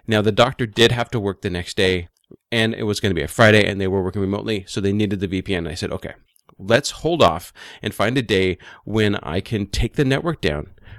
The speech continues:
rebuild it from scratch," 'cause I'm gonna have to rebuild everything with, get rid of all the V lans and remove the Ubiquiti and put in the WatchGuard and put in the open mesh.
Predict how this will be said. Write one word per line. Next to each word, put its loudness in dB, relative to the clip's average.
rebuild 4
it -10
from -6
scratch," -8
'cause -6
I'm 0
gonna 0
have -4
to -8
rebuild 0
everything 0
with, -4
get 0
rid 2
of 2
all 4
the 2
V 2
lans 0
and -2
remove 2
the 2
Ubiquiti 0
and -4
put 2
in 2
the 4
WatchGuard 2
and -8
put -2
in 2
the 0
open -2
mesh. -4